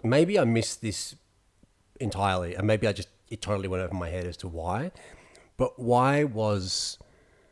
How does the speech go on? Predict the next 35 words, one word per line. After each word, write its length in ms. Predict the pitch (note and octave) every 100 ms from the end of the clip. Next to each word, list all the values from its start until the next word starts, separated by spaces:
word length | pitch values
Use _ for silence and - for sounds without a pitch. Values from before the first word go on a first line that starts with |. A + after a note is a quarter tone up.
| _ _ _ _ _
Missus 260 | B2 G#2+ F#2
Robinson 380 | G#2 F#2+ F2+ F#2+
so 260 | - G2+ F#2
adamant 520 | E2+ E2+ E2 D#2+ - _
that 240 | G2+ F2
he 140 | - F2+
not 340 | F2 E2+ E2+ _ -
go 200 | F#2 E2
out 260 | E2 E2 _
with 420 | G2 F2 E2 - _ _ -
Elaine? 340 | G#2 F#2 E2+
Is 120 | G2
it 100 | G#2
just 280 | F#2+ G#2+ G#2+
because 240 | C#3 D3+ C#3+
they 80 | C#3
were 120 | C3+
sleeping 360 | - D3 C#3 C#3+
together? 360 | C3+ C#3+ E3+
'Cause 100 | -
I 40 | -
felt 120 | F3
like 80 | D#3+
there 60 |
was 100 | C3+
more 220 | A#2+ A2+ A2
to 200 | - A2
it 100 | G2+
than 140 | F#2+
that, 280 | F#2 F2+ F2 - - - -
and 120 | A2
I 40 | G#2+
never 280 | A#2 B2
quite 680 | B2+ - - A2+ B2 A#2+ A#2+
understood. 680 | G#2+ F#2+ - - F2 D#2+